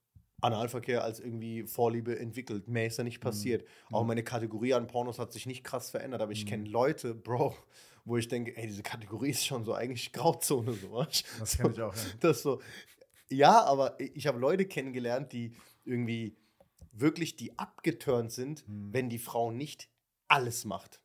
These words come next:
Speaker 2: Mhm.
Speaker 1: Abgeturnt. Es kann die geilste Frau der Welt sein,
Speaker 2: Mhm.
Speaker 1: der ist ab-, eine Person ist dann abgeturnt, weil die Frau nicht all in geht.
Speaker 2: Mhm.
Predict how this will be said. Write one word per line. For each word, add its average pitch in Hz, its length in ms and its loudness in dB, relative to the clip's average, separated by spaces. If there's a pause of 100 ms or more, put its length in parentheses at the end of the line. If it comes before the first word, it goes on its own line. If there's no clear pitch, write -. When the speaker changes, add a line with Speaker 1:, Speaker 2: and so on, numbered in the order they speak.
(120)
Speaker 2:
Mhm. 104 300 -8
Speaker 1:
Abgeturnt. 104 580 -4
Es - 100 -10
kann 165 160 2
die 139 180 -10
geilste 196 380 4
Frau 190 240 -2
der 175 120 0
Welt 170 200 0
sein, 123 280 -2
Speaker 2:
Mhm. 104 240 -10
Speaker 1:
der 127 100 0
ist 127 80 0
ab-, - 260 -2 (240)
eine 135 160 -4
Person 147 280 -2
ist 147 100 -6
dann 127 80 -2
abgeturnt, 160 440 -4
weil 135 120 0
die 135 60 -6
Frau 135 200 -4
nicht 143 160 -6
all 135 160 2
in 127 140 -6
geht. 98 200 -8 (180)
Speaker 2:
Mhm. 107 360 -8